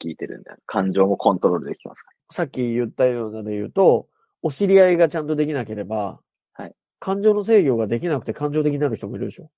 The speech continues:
Speaker 1: そうです。
Speaker 2: 酔ってないにもかかわらず。
Speaker 1: はい。あの、忙しいがゆえに、忙しいということを盾にして、剣を振りかざしてくる人がいますから。
Speaker 2: そう。で、「忙しいんです。」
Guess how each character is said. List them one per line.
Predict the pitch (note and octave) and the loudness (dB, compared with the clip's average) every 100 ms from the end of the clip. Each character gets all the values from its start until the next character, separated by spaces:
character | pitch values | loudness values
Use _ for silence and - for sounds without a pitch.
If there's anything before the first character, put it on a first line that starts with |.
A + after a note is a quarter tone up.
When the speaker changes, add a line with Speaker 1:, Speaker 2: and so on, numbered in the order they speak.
| _ - | _ -4
Speaker 1:
そ | - | -4
う | |
で | |
す。 | - | 0
Speaker 2:
酔 | F3+ A#3 | 6 6
っ | |
て | - - | 4 0
な | C3 E3 | 2 2
い | D#3 | 2
に | B2+ | -2
も | A2 | -4
か | - | -6
か | G#2+ A#2+ | -4 -2
わ | A#2+ | -2
ら | A#2+ | -6
ず。 | - - _ _ | -16 -20 _ _
Speaker 1:
は | - | -16
い。 | - _ _ _ | -16 _ _ _
あ | - F2+ | -8 -6
の、 | D#2 D2 - | -8 -10 -8
忙 | F#2+ G#2 G#2+ | 2 6 6
し | - G#2+ | 6 2
い | E2+ | 4
が | D#2+ | 2
ゆ | D#2 D#2 | 2 -2
え | |
に、 | C#2 - - _ - | -4 -12 -20 _ -4
忙 | F#2 A#2 | 4 6
し | A#2 A2 | 6 4
い | |
と | F#2 | 4
い | E2+ | 4
う | E2+ | 2
こ | G2 | 2
と | G#2+ | 6
を | F#2 | 4
盾 | - G2+ G#2 | 4 2 2
に | - | 2
し | - - | -6 -8
て、 | - - _ _ _ - | -8 -8 _ _ _ 0
剣 | C3 F#2 | 2 2
を | |
振 | D#2 A2 | 2 2
り | A#2 | 6
か | A2 | 6
ざ | A2+ | 4
し | - | 2
て | F#2 | -6
く | - | -6
る | - | -6
人 | - | -4
が | G#1+ | -4
い | |
ま | - | -8
す | - | -16
か | - | -20
ら。 | _ _ _ - | _ _ _ 10
Speaker 2:
そ | G3+ - - | 10 10 2
う。 | _ _ _ | _ _ _
で、 | D3 C3+ | 2 6
「忙 | A3 A3 | 8 8
し | G#3+ | 6
い | G#3+ | 2
ん | |
で | D3+ | 0
す。」 | G#2+ G#2 | 0 -10